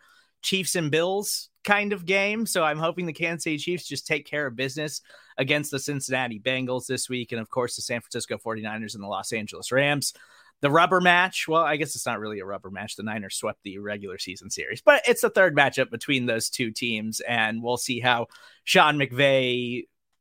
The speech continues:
fares this time against Kyle Shanahan. But I need to welcome in Justice Mosqueda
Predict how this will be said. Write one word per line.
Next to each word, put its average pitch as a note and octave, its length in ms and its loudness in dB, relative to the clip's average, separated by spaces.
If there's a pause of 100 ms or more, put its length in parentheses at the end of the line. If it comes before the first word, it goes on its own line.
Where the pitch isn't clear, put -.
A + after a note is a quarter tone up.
(120)
fares D#3 480 4
this C#3+ 200 0
time B2+ 320 0
against B2 380 -2
Kyle A2 260 2
Shanahan. G#2 580 -8
But A2+ 100 -4
I B2 60 0
need D3+ 160 -2
to D3 60 2
welcome C#3+ 320 0
in C#3 180 0
Justice B2+ 360 -4
Mosqueda D3+ 540 0